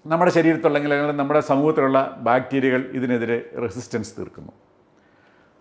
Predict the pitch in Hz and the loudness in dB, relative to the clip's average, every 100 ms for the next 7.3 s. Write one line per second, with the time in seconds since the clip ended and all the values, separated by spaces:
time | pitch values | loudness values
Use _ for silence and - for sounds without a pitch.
0 | _ _ _ 165 214 214 202 185 196 202 | _ _ _ 4 6 4 0 2 4 4
1 | 190 208 202 170 175 165 165 175 180 - | 4 4 2 0 0 2 2 2 2 -4
2 | 160 160 - 160 175 175 170 175 160 156 | -6 -8 -2 2 2 4 2 2 -2 -2
3 | 156 156 160 170 170 160 160 160 160 160 | 0 -2 -2 -4 -2 2 2 4 0 0
4 | 151 139 151 135 139 131 123 120 160 156 | -4 -4 -4 -4 -2 -2 -4 -6 -2 2
5 | 147 135 147 139 135 135 120 120 92 - | 2 2 0 0 -2 -4 -4 -4 -6 -10
6 | 110 - 147 196 190 - 202 196 160 160 | -16 -4 0 2 2 0 -2 2 4 4
7 | 165 175 | 4 2